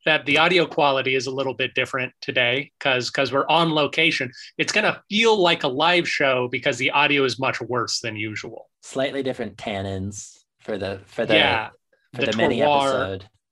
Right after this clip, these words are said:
Speaker 1: of our
Speaker 2: listening.
Speaker 1: audio is, uh, is very different, for
Speaker 2: Any
Speaker 1: sure.
Speaker 2: P D M addicts out there will know. We'll be able to taste the notes of banana in their fine espresso this morning.
Speaker 1: Well, don't prime them,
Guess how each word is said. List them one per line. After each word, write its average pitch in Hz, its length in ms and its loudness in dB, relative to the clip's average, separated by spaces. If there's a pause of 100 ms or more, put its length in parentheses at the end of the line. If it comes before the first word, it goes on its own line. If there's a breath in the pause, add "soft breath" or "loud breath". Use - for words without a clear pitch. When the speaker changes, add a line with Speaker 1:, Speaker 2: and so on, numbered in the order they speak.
(160)
Speaker 1:
of 127 140 -4
our 127 160 0
Speaker 2:
listening. 123 360 0
Speaker 1:
audio 110 360 -6 (120)
is, 120 300 -8
uh, 117 80 -6
is 117 140 -8
very 120 240 0
different, 107 380 -14 (220)
for 127 100 -10
Speaker 2:
Any 123 280 -4
Speaker 1:
sure. 117 60 -2
Speaker 2:
P 131 160 0
D 123 160 2
M 113 160 -2
addicts 107 480 -6
out 104 200 -2
there 95 160 -4
will 90 140 -6
know. 92 400 -6
We'll 110 140 -10
be 104 160 -8
able 101 180 -4
to 98 80 -4
taste 98 500 -8
the 95 340 -8 (180)
notes 98 260 -10
of 95 180 -14
banana 92 600 -8
in 95 180 -12
their 92 240 -10
fine 95 260 -8
espresso 92 480 -10
this 87 280 -14
morning. 90 320 -10 (500)
Speaker 1:
Well, 175 160 2
don't 202 240 0
prime 131 320 0
them, 104 260 -8